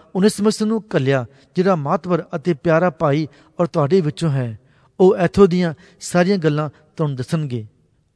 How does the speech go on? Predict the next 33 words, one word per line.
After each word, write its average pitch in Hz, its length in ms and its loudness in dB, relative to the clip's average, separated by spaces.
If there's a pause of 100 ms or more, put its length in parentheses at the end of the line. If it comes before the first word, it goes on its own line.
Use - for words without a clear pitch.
(180)
ਅਰਸਖੁਰਸ, - 580 -4 (260)
ਜੋ 180 120 4
ਮੇਰੇ 175 180 4
ਨਾਲ 170 260 0 (100)
ਕੈਦ 160 220 0
ਹੈ, 151 300 -2 (360)
ਨਾਲੇ 170 180 0
ਮਰਕੁਸ, 156 540 -4 (220)
ਜਿਹੜਾ 165 180 2
ਬਰਨਬਾਸ 151 560 -2
ਦਾ 160 120 -2
ਸਾਕ 143 440 -4
ਹੈ, 156 160 -2 (340)
ਜਿਹਦੇ 190 240 4
ਵਿਖੇ 170 280 0
ਤੁਹਾਨੂੰ 151 280 -4
ਹੁਕਮ 160 260 -4
ਮਿਲਿਆ 156 220 0
ਸੀ, 165 300 -4 (380)
ਜੇ 170 120 0
ਉਹ 196 200 4
ਤੁਹਾਡੇ 151 300 -2
ਕੋਲ 160 200 -4 (100)
ਆਵੇ 156 340 2 (280)
ਤਾਂ 160 100 -6 (100)
ਉਹਦਾ 175 300 2
ਆਦਰ 156 200 -4
ਭਾਵ 143 260 -2
ਕਰਨਾ। 127 400 -6 (460)
ਅਤੇ 185 180 -2
ਯਿਸੂ, 170 400 0 (240)
ਜਿਹੜਾ 175 260 0
ਯੁਸਤਸ 185 400 -4